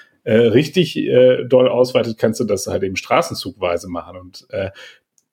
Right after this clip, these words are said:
das ist aber jetzt erstmal nicht so, sondern jetzt bewegen wir uns darin, äh, in, in Gebieten. Das heißt also,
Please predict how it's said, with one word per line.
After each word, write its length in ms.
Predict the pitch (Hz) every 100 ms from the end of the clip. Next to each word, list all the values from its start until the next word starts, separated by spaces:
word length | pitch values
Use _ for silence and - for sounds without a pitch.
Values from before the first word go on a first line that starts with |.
| _
das 280 | - 123 127
ist 160 | 151 139
aber 100 | 127
jetzt 180 | 120 123
erstmal 260 | - 127
nicht 140 | 131 127
so, 120 | 147
sondern 240 | 127 117
jetzt 420 | 110 127 - 123
bewegen 380 | - 113 120 127
wir 80 | 127
uns 180 | 113 -
darin, 260 | 120 107 113
äh, 260 | 113 120
in, 240 | 113 113 117
in 260 | - 107
Gebieten. 500 | 98 98 185 202 190
Das 200 | 127 -
heißt 240 | 101 101 -
also, 340 | 101 98 92